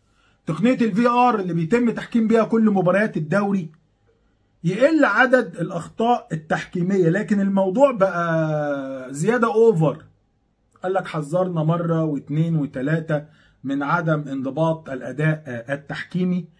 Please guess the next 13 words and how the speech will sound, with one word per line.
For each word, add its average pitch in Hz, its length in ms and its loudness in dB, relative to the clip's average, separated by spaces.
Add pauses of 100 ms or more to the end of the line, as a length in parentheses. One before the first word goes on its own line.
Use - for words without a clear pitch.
(280)
وغياب 156 560 2
الرؤية 147 440 0
الرشيدة 135 480 -4
في 160 120 -4
اختيارات 156 600 -2
الحكام 143 680 -2
للمباريات 147 840 -2 (380)
اللي 156 200 2
فيها، 151 680 -4
آه، 127 40 -14
طابع 151 460 -2 (120)
تنافسي 139 520 -6
كبير 147 480 -2